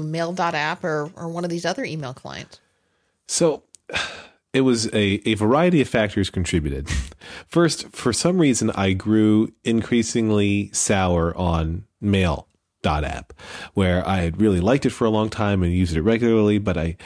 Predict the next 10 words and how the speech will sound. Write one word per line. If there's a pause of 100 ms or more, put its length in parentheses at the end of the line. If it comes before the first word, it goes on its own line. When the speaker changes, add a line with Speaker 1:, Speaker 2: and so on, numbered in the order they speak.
(460)
Speaker 2:
as,
as
it
evolved, (340)
it
evolved
in
ways
that (640)
<sighs>